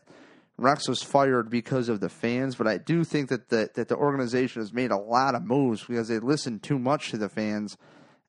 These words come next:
And, um, I'm really looking forward to what they have in store now. I think the Pegulas got the right guy in McDermott as far as being a professional and, you know,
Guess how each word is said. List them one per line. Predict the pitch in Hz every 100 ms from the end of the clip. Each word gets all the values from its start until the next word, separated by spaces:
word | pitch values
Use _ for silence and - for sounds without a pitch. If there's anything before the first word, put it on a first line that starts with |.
| -
And, | 120 110 107
um, | 104 101 98 95
I'm | - 151
really | 190 185
looking | 160 170 143
forward | 170 147 139 120 -
to | - 127 120
what | 117 120 131
they | 135 123
have | 127 120 107
in | - 110
store | - 113 101
now. | 101 107
I | 120
think | 131 165 147
the |
Pegulas | 120 131 139 143 135 120
got | 131 135 135 -
the | 123
right | 110 120 135 - -
guy | 123 127
in | 123
McDermott | 113 - 135 123 120
as | -
far | - 120 117
as | 113 104 - _ _ _ - - -
being | 143 139
a |
professional | 117 127 - 143 - 156 156 151 - 135
and, | 123 117 113 110 107 _ _ _ _
you | 139
know, | 120 110 101